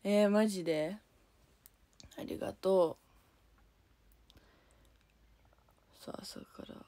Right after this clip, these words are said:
やっぱ顔からですよ。「あと二十分くらいで出勤。」わあ、ありがとうございます。忙しい時に。「中身はあんこです。」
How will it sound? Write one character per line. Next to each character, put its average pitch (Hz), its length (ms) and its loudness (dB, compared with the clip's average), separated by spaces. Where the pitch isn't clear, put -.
や - 100 -4
っ - 40 -4
ぱ 165 100 -8
顔 180 480 0
か 180 220 -4
ら 160 160 -2
で 147 100 -8
す - 220 -8
よ。 127 160 -8
「あ - 80 -4
と - 140 -10
二 233 120 4
十 262 100 2
分 254 240 2
く 254 100 4
ら 214 80 4
い 180 80 2
で 185 80 -4
出 185 200 -4
勤。」 165 280 -4
わ 208 400 8
あ、 - 40 -12
あ - 20 -10
り 190 120 -4
が 202 140 2
と 160 100 -6
う - 40 -4
ご 165 100 -6
ざ 185 180 6
い 185 60 4
ま 185 180 -2
す。 151 400 -6
忙 185 340 -4
し 185 200 -8
い 151 60 -6
時 170 320 -6
に。 147 200 -8
「中 240 260 4
身 254 160 8
は 170 360 6
あ 240 100 10
ん 254 120 6
こ 208 100 4
で 165 180 2
す。」 - 600 -18